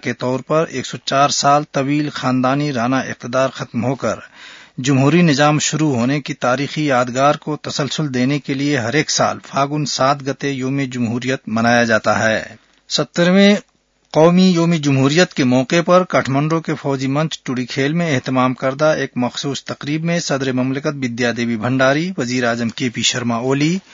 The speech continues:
ایوان نمائندگان کے اسپیکر اگنی پرساد ساپ کوٹا، قومی اسمبلی کے صدر گنیش پرساد تمل سینا، وزراء اور آئینی کمیشنوں کے سربراہان سمیت کی شراکت تھی۔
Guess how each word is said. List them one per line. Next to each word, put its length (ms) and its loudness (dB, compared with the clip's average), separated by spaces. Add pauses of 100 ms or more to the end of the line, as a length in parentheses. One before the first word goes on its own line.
(360)
ایوان 340 0
نمائندگان 720 0
کے 160 -4
اسپیکر 380 -4
اگنی 220 -2
پرساد 380 -2
ساپ 260 -2
کوٹا، 480 0
قومی 320 2
اسمبلی 420 -2
کے 160 -6
صدر 280 -4 (180)
گنیش 300 -2
پرساد 260 0
تمل 260 -2
سینا، 380 2 (480)
وزراء 420 4
اور 240 4
آئینی 340 0
کمیشنوں 540 -2
کے 120 -6
سربراہان 600 0
سمیت 420 -2
کی 240 -6 (520)
شراکت 520 0
تھی۔ 300 -4